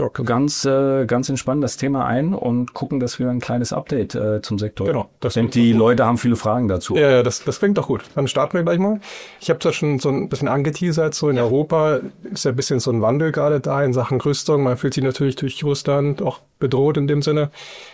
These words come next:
Speaker 1: Ähm, kannst du vielleicht so mal diesen historischen Wandel in Europa uns mal kurz so zum Abholen darstellen?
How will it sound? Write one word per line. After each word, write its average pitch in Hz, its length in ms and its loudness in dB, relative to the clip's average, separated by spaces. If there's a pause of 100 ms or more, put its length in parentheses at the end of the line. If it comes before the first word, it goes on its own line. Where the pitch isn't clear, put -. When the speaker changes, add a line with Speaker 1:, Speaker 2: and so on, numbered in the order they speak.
(120)
Speaker 1:
Ähm, 123 600 2 (680)
kannst 123 240 -2
du - 40 -8
vielleicht 147 180 2
so 147 120 -2
mal 131 220 2
diesen 131 220 0
historischen 127 560 0
Wandel 139 340 2
in 135 120 2
Europa 131 340 0
uns 147 340 0
mal 127 140 0
kurz - 320 -2
so 127 340 2 (300)
zum - 180 -4
Abholen 139 600 0 (180)
darstellen? 143 520 -2